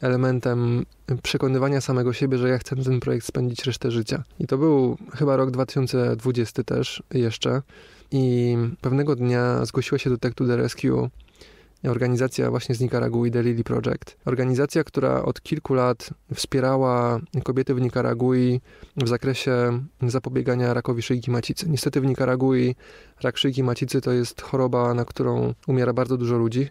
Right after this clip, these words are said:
Nikaragua jest, jeżeli się nie mylę, jednym z trzech krajów, w których jest najwięcej zgonów na tę chorobę. A to jest choroba, która jest zapobiegalna przez profilaktykę, przez szczepionki, przez bardzo tanie badania screeningowe. No ale żeby dojść na badanie screeningowe albo na szczepionkę, to trzeba w ogóle mieć świadomość, że taka choroba istnieje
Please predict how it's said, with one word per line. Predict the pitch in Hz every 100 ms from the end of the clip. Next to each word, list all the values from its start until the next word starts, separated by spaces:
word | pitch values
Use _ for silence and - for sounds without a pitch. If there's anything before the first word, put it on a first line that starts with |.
| -
Nikaragua | 127 127 123 123 123
jest, | 123 -
jeżeli | 123 120 120
się | 127
nie | 120
mylę, | 120 120 120
jednym | 120 117 117
z | - - - -
trzech | - 135
krajów, | - 131 123 120
w |
których | - 127 117
jest | 120
najwięcej | 127 123 120 123
zgonów | 120 123 113
na | 113
tę | 110
chorobę. | 117 117 131 156 - - - -
A | -
to | 143
jest | 143
choroba, | 139 139 147
która | - 131
jest | 127 120
zapobiegalna | 123 127 123 123 127 123 120 120 120 _ -
przez | - 120
profilaktykę, | - 117 123 123 - 165 139 123 123 - - - _ 127
przez | - 120
szczepionki, | - 139 139 139 135 131 123
przez | 113 127
bardzo | 117 123 127
tanie | 123 123 120
badania | 123 156 127
screeningowe. | - 123 123 120 120 139 - - - - - -
No | 131
ale | 143 139 135
żeby | 135 131 127 127 123
dojść | 139 151
na | -
badanie | 123 123 123
screeningowe | - 135 123 123
albo | 123
na | 127
szczepionkę, | - 131 175 165
to | 135
trzeba | - 131 123
w |
ogóle | 123 123
mieć | 120
świadomość, | - 123 123
że | 117
taka | 127
choroba | 113 123 120 120
istnieje | 113 - 143 123 127